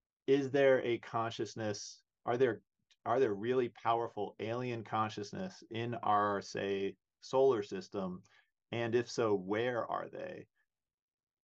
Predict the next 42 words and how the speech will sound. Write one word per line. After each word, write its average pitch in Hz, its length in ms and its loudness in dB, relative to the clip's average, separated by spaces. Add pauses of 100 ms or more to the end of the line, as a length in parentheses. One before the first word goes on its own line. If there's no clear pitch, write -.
And, 117 560 -6
and 127 120 -4
I 127 80 -2
guess, 165 240 2
like, 117 200 0
what, 113 200 -2
I 117 60 -2
guess 113 220 -4
one 120 140 -4
of 127 60 -4
my 123 100 0
practices 120 540 -4
during 123 240 -6
meditation, 120 640 -2
I've 139 260 0
been 117 200 -4 (100)
paying 117 280 -6
way 113 160 -2
more 127 180 -2
attention 110 520 -6
to 104 100 -6
trying 120 360 -4
to 113 60 -6
figure 110 300 -4
out 110 160 2
if 104 140 -4
I 117 140 0 (160)
feel 120 440 -2 (560)
consciousness 113 1000 -4 (360)
or 107 120 -2
something 110 440 -6
in 107 100 -6
a 101 40 -8
certain 110 320 -4
direction, 104 640 -4 (140)
to 101 140 0
actually 117 260 0
see 131 140 -4
if 175 100 -2
I 104 100 0
can 101 160 -8
just - 400 -8